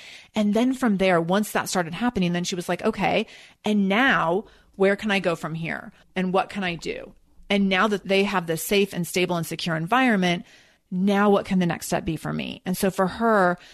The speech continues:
she was able to create her own missions and have massive impact in the second half of her husband's first term and then in her, the second term as well, around getting kids moving, getting healthier foods in schools, like, impacting millions of kids' meals every day,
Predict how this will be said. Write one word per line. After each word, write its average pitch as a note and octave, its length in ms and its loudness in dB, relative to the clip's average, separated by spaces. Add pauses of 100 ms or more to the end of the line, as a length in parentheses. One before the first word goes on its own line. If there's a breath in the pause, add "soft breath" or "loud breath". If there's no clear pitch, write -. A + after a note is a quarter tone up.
(140 loud breath)
she - 340 -2
was G3 220 0
able F#3 240 0
to F#3 280 -2
create F#3+ 540 -2
her - 260 -4
own F#3+ 220 4
missions F3 400 0
and F3 100 -4
have F3 180 -2
massive F3 440 -2
impact G3 580 -2
in F3 320 -4
the E3+ 240 -4 (140)
second G3+ 320 -4
half F#3 240 0
of E3 300 0
her E3+ 240 0 (120)
husband's D#3+ 380 -2
first A#3+ 300 0
term F#3+ 220 2
and F3 140 -2
then E3+ 120 -2
in E3+ 100 -4
her, E3+ 240 -6
the E3 100 -6
second G3+ 240 -6
term E3 180 -6
as D#3+ 120 -8
well, F#3+ 520 4 (460 loud breath)
around F3+ 400 2
getting F3+ 280 -2
kids F3 240 -4
moving, A3 520 4 (100)
getting F3+ 260 0
healthier F#3+ 420 0
foods A3 340 2
in G3+ 120 4
schools, G3 480 4
like, F3+ 180 -2
impacting A#3+ 460 0
millions G3+ 640 4
of E3+ 160 0
kids' F3 340 0
meals F3 400 0
every E3 280 -2
day, C#3+ 440 0